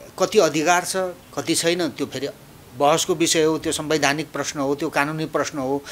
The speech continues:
तर राष्ट्र समाप्त हुने गरिकन जसरी, अ, काम कुराहरू संसदका माध्यमद्वारा लिगल बाटोबाट, क्या फेरि इलिगल बाटोबाट होइन, लिगल बाटोबाट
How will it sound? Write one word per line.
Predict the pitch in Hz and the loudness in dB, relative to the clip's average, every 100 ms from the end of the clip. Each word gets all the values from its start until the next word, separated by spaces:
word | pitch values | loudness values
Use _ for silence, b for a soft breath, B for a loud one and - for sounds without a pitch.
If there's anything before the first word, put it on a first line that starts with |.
| B B | B B
तर | 208 | 0
राष्ट्र | 156 175 214 - 240 | 4 4 4 2 0
समाप्त | - 202 226 240 | 2 8 8 8
हुने | 294 190 196 | 4 4 6
गरिकन | 220 214 196 208 214 | 8 8 6 4 2
जसरी, | 185 185 196 214 | 0 2 2 2
अ, | - - - 139 | -2 -18 -12 -10
काम | 139 170 196 | -2 0 2
कुराहरू | 196 190 185 202 | 4 6 6 4
संसदका | - 175 196 185 208 | 0 -2 -2 2 2
माध्यमद्वारा | 170 165 156 185 175 185 202 | 4 2 2 -4 0 2 2
लिगल | 147 214 240 220 | 4 8 10 10
बाटोबाट, | 151 147 143 113 95 | 8 6 4 -4 -4
क्या | 117 202 | -2 0
फेरि | 139 104 - - 104 | 0 -6 -12 -12 0
इलिगल | 190 214 220 | 6 10 10
बाटोबाट | 190 151 143 120 113 | 10 4 0 -2 -4
होइन, | 104 113 | -8 -4
लिगल | 143 196 226 | 4 10 10
बाटोबाट | 202 175 175 180 175 | 10 6 6 2 2